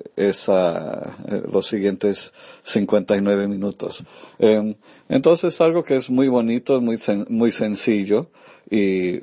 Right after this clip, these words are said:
espero que, que, que ustedes quieran enriquecer su vida espiritual,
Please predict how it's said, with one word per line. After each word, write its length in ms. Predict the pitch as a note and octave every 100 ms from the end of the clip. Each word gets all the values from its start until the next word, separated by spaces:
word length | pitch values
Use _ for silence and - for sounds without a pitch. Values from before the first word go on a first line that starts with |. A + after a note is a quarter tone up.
| -
espero 580 | G#2 - A2 G#2 A2 G#2+
que, 420 | - G2+ G2 F#2+ - G#2+
que, 160 | - F#2+ - -
que 260 | - F#2+ F#2+
ustedes 460 | F#2 - G2+ G2+ -
quieran 580 | G#2 G2+ G#2 G2 F#2+ F2+ - - _
enriquecer 720 | A#2+ G2+ G2+ G#2+ G#2 - A#2 B2+
su 220 | - G#2+
vida 560 | G#2 G2+ G2+ F#2+ F#2+ - -
espiritual, 840 | G2 - - G2 F#2+ G#2 G2+ B2